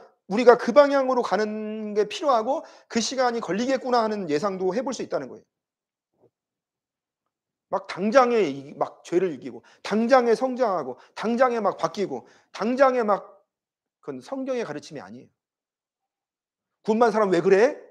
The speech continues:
이건 성경의 가르침이 아닙니다. 하나님은 지구를, 이 우주를 하루 만에도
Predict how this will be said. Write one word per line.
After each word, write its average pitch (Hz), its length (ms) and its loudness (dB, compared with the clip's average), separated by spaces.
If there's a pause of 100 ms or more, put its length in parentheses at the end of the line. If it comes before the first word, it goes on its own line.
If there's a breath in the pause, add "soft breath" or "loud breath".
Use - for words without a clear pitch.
(280)
이건 156 120 -8
성경의 302 440 -6
가르침이 151 320 -12
아닙니다. 117 560 -16 (4000)
하나님은 208 580 -4 (300 soft breath)
지구를, 214 680 -2 (400)
이 208 140 -2
우주를 202 640 -4
하루 381 320 -2
만에도 302 840 0